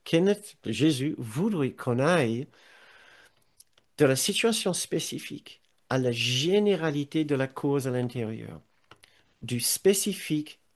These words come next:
au général, de la, de la forme, la situation spécifique à l'intérieur, de la pensée générale à l'intérieur de notre dérangement profond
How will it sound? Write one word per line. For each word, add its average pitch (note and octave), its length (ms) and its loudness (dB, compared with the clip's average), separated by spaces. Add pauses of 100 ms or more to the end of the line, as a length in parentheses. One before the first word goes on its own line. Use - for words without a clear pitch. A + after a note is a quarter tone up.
au C3+ 180 0
général, A#2+ 760 -2 (380)
de C3 160 2
la, B2+ 120 6 (160)
de B2 140 0
la B2+ 140 2
forme, G3+ 720 2 (380)
la A#2+ 120 -2
situation E3+ 680 -2
spécifique C#3 640 -6
à B2 60 -4
l'intérieur, A#2 680 -4 (540)
de D3 100 4
la C#3 120 2
pensée F#3+ 720 -2 (220)
générale C#3 840 0 (220)
à C3 60 0
l'intérieur B2+ 920 0 (340)
de C3+ 100 0
notre B2 280 0
dérangement D3 640 0
profond A2 600 -4